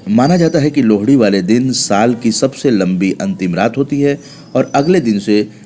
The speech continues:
धीरे-धीरे दिन बढ़ने लगता है। यही मकर संक्रांति का काल होता है। मकर संक्रांति मनाने की भी तैयारी हो रही है। अभी आप सुन रहे हैं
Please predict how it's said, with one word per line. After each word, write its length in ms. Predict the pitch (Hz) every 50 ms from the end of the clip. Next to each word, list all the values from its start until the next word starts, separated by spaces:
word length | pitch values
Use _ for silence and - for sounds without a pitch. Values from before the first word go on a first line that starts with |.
| - - -
धीरे-धीरे 540 | 110 - 180 170 147 117 95 104 95 95 98
दिन 360 | 90 92 107 98 92 98 107 - - -
बढ़ने 320 | 90 92 101 98 98 98 95
लगता 340 | 92 92 82 - - 92 90
है। 260 | 92 107 123 135 135 - - - - _ _ 110
यही 340 | 110 104 104 110 127 127 - - - - - -
मकर 260 | 107 113 110 127 117
संक्रांति 640 | - - 101 - - 95 92 92 90 85 - 107 127 135 - - - _ _ _ _ _ _ _ _ -
का 80 | 98
काल 260 | 90 - 104 92 82 78
होता 280 | 90 85 85 82 80
है। 280 | 78 85 69 67 - - _ _ _ _ _ _ _ _ _ _ _ _ _ _ _ _ -
मकर 260 | 113 110 - 107 98
संक्रांति 480 | - - 92 - 101 101 98 90 107 98
मनाने 340 | 95 95 92 95 107 127 127
की 140 | - 113
भी 280 | 92 87 95 87 87 - - - _ _ -
तैयारी 460 | 101 95 92 95 87 87 87 92 214
हो 220 | - 101 110 101
रही 240 | 90 87 87 82 82
है। 320 | 80 - 87 - - - - - _ _ _ _ _ _ - - - - - - - - - - - - - - - - - - -
अभी 280 | 135 135 131 165 160
आप 320 | 143 123 107 98 87 - 90
सुन 280 | 82 - - 98 90
रहे 260 | 92 92 90 117 127
हैं 420 | 113 - 85 71 - - - -